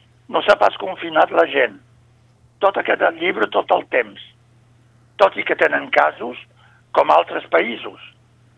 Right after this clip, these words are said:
S'ha deixat estendre la contagió i s'ha fet l'aposta del respecte individual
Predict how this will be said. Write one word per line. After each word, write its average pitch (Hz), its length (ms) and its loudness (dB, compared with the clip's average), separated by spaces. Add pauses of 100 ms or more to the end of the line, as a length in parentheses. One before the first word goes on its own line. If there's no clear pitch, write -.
(480)
S'ha 160 140 2
deixat 202 420 2
estendre 151 460 0
la 127 160 2
contagió 131 600 -4 (720)
i - 160 -12
s'ha 175 180 -6
fet 185 200 0
l'aposta 147 680 0 (540)
del 135 240 2
respecte - 520 -4
individual 143 720 -2